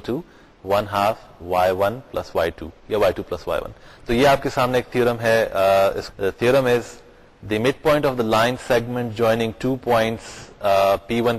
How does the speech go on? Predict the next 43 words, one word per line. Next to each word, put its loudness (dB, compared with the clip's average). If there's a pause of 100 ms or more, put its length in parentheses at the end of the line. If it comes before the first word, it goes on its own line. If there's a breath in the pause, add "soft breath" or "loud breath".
P -2 (140)
two 0
with -2
coordinates -2
X -6
one، -6
Y 2
one، -2 (640)
that's -2
for -4 (100)
P -2
one، 0 (500)
and -2
X -6
two، -2
Y 2
two -6
for 0
the -4 (120)
point -6
P -6 (120)
two، -2 (880 loud breath)
in -6
the 2
coordinate 0
plane 0 (140)
is 4 (600 loud breath)
the، -4
آ، 4
point -2 (260)
one 2
half 0
X -4
one 0
plus -2
X -2
two، 0 (760 loud breath)
that 2
will -2
define -2
your 2
X -2
value 0